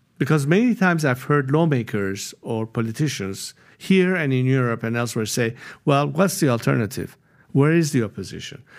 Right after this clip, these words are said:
The opposition is fragmented, it is this, it is that." And to which I say, "Look,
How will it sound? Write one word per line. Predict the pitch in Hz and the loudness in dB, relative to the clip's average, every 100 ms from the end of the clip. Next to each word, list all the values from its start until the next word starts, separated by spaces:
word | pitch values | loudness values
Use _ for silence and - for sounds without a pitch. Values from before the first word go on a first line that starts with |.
| - - | -16 -4
The | 120 | -2
opposition | - 117 113 101 107 | -2 -2 -4 -4 -6
is | 104 | -6
fragmented, | - 170 175 165 151 139 139 | 0 2 2 2 2 2 -2
it | 107 113 | -2 -4
is | 107 | -4
this, | 131 156 135 | 0 0 0
it | 113 113 | -8 -8
is | 107 | -2
that." | 139 147 147 - - - - - | 2 2 0 -10 -20 -20 -20 -10
And | - 170 165 | 0 2 2
to | 175 | 2
which | 208 196 | 2 2
I | 165 | 0
say, | 143 170 | 2 2
"Look, | 170 170 - | 4 2 0